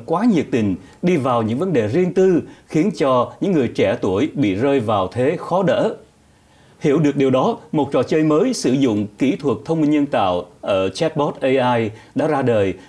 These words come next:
với tên gọi là Đoàn tụ năm mới. Trong đó, trò chơi này đưa ra hàng loạt các câu hỏi hóc búa mà giới trẻ có thể gặp phải như: "Các bạn có người yêu chưa? Khi nào thì kết hôn?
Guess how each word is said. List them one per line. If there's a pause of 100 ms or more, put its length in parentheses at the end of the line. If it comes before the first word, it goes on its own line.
với
tên
gọi
là (200)
Đoàn
tụ
năm
mới. (640)
Trong
đó, (160)
trò
chơi
này
đưa
ra
hàng
loạt
các
câu
hỏi
hóc
búa (120)
mà
giới
trẻ
có
thể
gặp
phải
như: (1300)
"Các
bạn
có
người
yêu
chưa? (320)
Khi
nào
thì
kết
hôn?